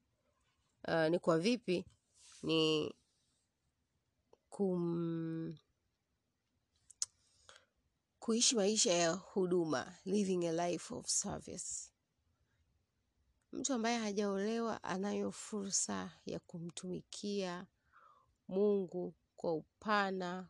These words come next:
kwa ukubwa, tofauti na mtu ambaye ameolewa.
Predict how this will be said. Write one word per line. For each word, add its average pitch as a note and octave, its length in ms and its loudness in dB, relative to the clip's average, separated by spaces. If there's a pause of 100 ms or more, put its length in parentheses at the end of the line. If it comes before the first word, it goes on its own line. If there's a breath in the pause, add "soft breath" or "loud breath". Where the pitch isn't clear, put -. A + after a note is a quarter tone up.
(100)
kwa - 200 -6
ukubwa, F#3+ 960 -2 (500)
tofauti G3+ 420 -2
na F#3+ 100 0
mtu F#3+ 200 -4
ambaye G3 460 -2 (1200)
ameolewa. D3+ 640 0